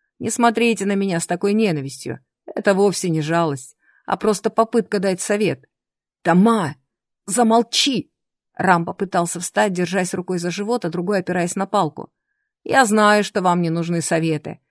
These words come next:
почти с улыбкой продолжил Тома. "Вы не подпускаете к себе никого. И сейчас это очень волнует людей, которые искренне преданы вам и желают счастья. Нельзя ломать себе жизнь только потому, что вы не были никому нужны.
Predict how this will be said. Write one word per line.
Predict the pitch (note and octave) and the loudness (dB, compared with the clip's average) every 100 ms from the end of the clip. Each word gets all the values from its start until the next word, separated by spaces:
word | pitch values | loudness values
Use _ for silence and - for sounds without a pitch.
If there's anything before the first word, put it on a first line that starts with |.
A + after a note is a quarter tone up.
| _ _ | _ _
почти | E3+ F3+ - G3 | -6 -4 -4 -4
с | A3 | -2
улыбкой | G#3+ G#3 - - | 2 0 0 -4
продолжил | F#3+ F#3 F3+ D#3+ F3 | -2 -2 -2 -2 -2
Тома. | F3+ F#3+ E3 - _ _ _ _ | -2 0 -2 -4 _ _ _ _
"Вы | E3+ F#3+ | -4 0
не | G#3 | 2
подпускаете | G3+ G3+ G#3 - F#3+ F#3+ F#3+ | 0 -4 -6 -2 2 2 0
к | F#3 | -4
себе | - G3 G3 | -4 -2 -2
никого. | F#3+ F#3+ F#3+ D#3 C#3+ - _ _ _ - | 0 -2 -2 -4 -6 -10 _ _ _ -10
И | B3+ | -6
сейчас | B3 A#3+ A#3 A#3 | -2 4 4 4
это | A3+ | 2
очень | A#3 A3+ A3+ | 2 2 2
волнует | A3 A#3 B3+ A#3+ F#3 | 4 6 6 4 4
людей, | F3 E3+ F3 | 0 2 0
которые | E3 F3+ F3+ | 0 -2 -2
искренне | - A3 - G3+ G#3 | -2 -4 -2 -2 -2
преданы | - A#3 D3 D3 C#3 | 0 0 0 -4 -4
вам | D3 - - | -6 -8 -8
и | F3+ | -4
желают | G#3 G#3 F#3 - | 0 0 -2 -2
счастья. | G#3+ D#3 - - - _ _ _ - | -2 -2 -4 -12 -14 _ _ _ -2
Нельзя | B3+ C4+ C4+ A#3 | 2 4 6 6
ломать | E3 F3 E3+ | 6 2 0
себе | F#3+ F#3 | -2 -2
жизнь | G3 C4 G#3+ D#3+ | 0 0 0 0
только | F3+ E3 | -2 -4
потому, | - - G3+ G#3+ | -6 -4 -4 -4
что | G#3+ | -4
вы | G#3+ | -2
не | A#3+ G#3 | 0 0
были | F#3+ F#3+ | 0 -2
никому | F#3+ G3 G#3+ | -2 -2 0
нужны. | A3 A#3 A#3+ D#3+ | -2 -2 -2 -4